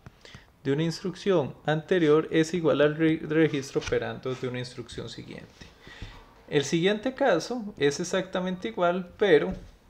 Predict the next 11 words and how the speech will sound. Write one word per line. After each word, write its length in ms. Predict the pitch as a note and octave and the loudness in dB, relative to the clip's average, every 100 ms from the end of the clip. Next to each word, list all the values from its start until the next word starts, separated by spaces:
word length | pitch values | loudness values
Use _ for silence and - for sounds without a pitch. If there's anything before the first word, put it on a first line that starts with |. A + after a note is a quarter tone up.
| _ _ - _ - - - _ - - _ _ - _ - - | _ _ -20 _ -20 -20 -20 _ -20 -20 _ _ -20 _ -20 -6
con 420 | F#3 F#3 E3+ F3 - - - - - - - - - - - _ - | 0 2 2 -2 -10 -20 -20 -20 -20 -20 -20 -20 -20 -20 -20 _ -12
el, 680 | C3+ B2 A#2+ A#2 A2+ A2+ A#2+ - - - _ - - - | -6 -4 -4 -6 -10 -12 -14 -18 -20 -20 _ -20 -20 -20
eh, 140 | - - - | -20 -16 0
con 220 | D3+ D3 | 0 4
R 240 | D#3+ D3+ | 4 4
T. 260 | C#3+ A2+ A#2 - - - - - - | 0 -8 -10 -18 -20 -20 -20 -20 -20
Si, 360 | - D3 C#3 C#3+ | -10 -4 -2 -2
si 240 | C3 C#3 | -2 -2
este 400 | D3 C#3+ F#3 F3 | -2 -2 -2 -2
dólar 380 | D3+ D#3+ D3 D3+ | 0 2 4 2
dos 340 | F#3+ F#3 D#3 | 4 2 2